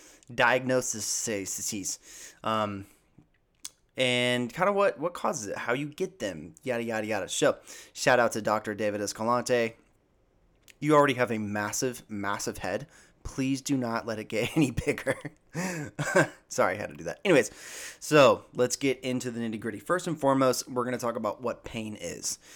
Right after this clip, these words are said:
Um, I'm not gonna get into pain science because that's something that I'm currently reading, and it does take a while, and it is very complex, and honestly, there's a lot that we still haven't really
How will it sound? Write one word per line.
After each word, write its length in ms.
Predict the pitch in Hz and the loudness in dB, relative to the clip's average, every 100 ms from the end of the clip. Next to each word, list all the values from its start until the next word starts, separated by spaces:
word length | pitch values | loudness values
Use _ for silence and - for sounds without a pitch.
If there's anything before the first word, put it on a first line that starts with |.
| - - - | -20 -20 -8
Um, 380 | - 117 113 107 | 2 4 4 2
I'm 160 | 113 123 | -2 0
not 220 | 123 123 | 2 2
gonna 120 | 123 113 | 0 -2
get 200 | 110 101 | -2 -2
into 300 | 107 107 104 | -4 -8 -10
pain 360 | - 113 107 | -6 -4 -4
science 440 | 101 110 104 101 - | -2 -2 -2 -4 -8
because 560 | 107 107 98 95 - | -6 -2 -2 -2 -4
that's 220 | - 110 | -2 -4
something 260 | - 117 113 | -2 -4 -4
that 120 | 110 | -4
I'm 180 | 107 101 | -4 -6
currently 440 | - - 147 147 | -12 -4 -4 -4
reading, 360 | 139 135 131 117 | -4 -4 -4 -6
and 360 | 107 107 101 95 | -6 -4 -6 -6
it 100 | 107 | -8
does 180 | 113 107 | -6 -6
take 160 | 117 | -6
a 60 | 101 | -6
while, 320 | 104 104 104 | -4 -4 -4
and 140 | 95 104 | -6 -8
it 80 | |
is 120 | 98 95 | -10 -10
very 260 | 117 113 | -8 -8
complex, 640 | 104 107 104 107 101 - - 98 | -8 -8 -6 -8 -6 -8 -8 -10
and 180 | 98 - | -10 -8
honestly, 600 | 127 147 143 - 151 156 _ - _ _ _ - - - | -6 -4 -6 -6 -8 -10 _ -20 _ _ _ -20 -20 -20
there's 480 | - 76 135 165 170 | -16 -10 0 0 2
a 60 | |
lot 380 | 175 160 - - | 2 4 4 2
that 180 | 117 98 | -2 -2
we 180 | 110 107 | -2 -6
still 360 | - - 120 | -4 -2 -2
haven't 300 | 107 107 90 | -2 -4 -6
really 280 | 87 101 95 | -10 -10 -10